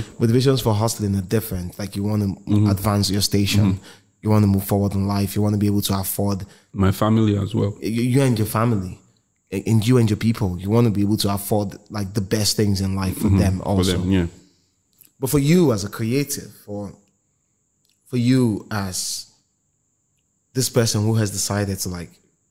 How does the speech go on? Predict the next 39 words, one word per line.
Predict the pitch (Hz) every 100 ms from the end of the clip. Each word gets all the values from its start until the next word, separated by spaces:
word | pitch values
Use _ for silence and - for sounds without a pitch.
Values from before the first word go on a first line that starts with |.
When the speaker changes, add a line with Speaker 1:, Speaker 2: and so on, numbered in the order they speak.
| _ _ _ _ _
Speaker 1:
navigate | 104 107 104 113 107
life | 110 104 98 -
with | 101 98
this | 98 -
very | - 110 107 104
particular | 95 - - 101
skill | 98 - 101 92
first | - 98 90 - - - _
before | - - 101
extending, | - - 101 98 76 - _ _ _ _ _ _ _ _
what | 156 240
would | 165
make | 127 127 131
it | -
all | 117 107
make | 104 101
sense | - 98 98 -
for | - 95
you | 95 95
at | 87 -
the, | - _ -
at | 104 -
the | -
end? | 110 110 90 - -
What | 107 123
would | 113
make | 101 104
it | - - -
all | 113 123
make | 117 101 -
sense | 101 90 90
for | - 95
you? | 76 - - _ _ _ -
What, | 117 107 - -
like, | 101 - - _ _
what | 87 113 139
would | 131 92 -
you | 117 120
look, | 113 98